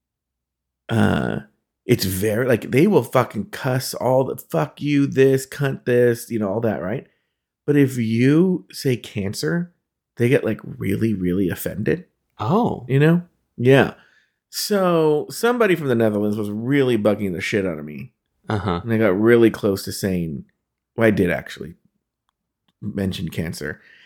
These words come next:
Speaker 1: And, uh, I thought that would really upset him. And he goes, "I don't, that doesn't bother me."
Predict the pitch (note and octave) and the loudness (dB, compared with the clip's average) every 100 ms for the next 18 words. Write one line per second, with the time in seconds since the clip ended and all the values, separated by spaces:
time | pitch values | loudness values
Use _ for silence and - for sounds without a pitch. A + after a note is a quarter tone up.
0 | - - C#3 B2+ A#2+ A2 G#2 - G#2+ F#2+ | -20 -4 2 4 6 4 2 2 2 2
1 | D#2+ - G#2+ A2 F2+ F#2+ F#2 E2+ D#2 - | -2 -4 -2 -2 0 -2 -2 -4 -6 -4
2 | F2 F2+ F#2 F2 E2+ - A2 G2+ F#2+ G#2 | -4 -4 -6 -4 -4 0 2 2 2 0
3 | F#2+ F#2+ C#2+ A#1+ - - | 0 -2 -4 -6 -8 -18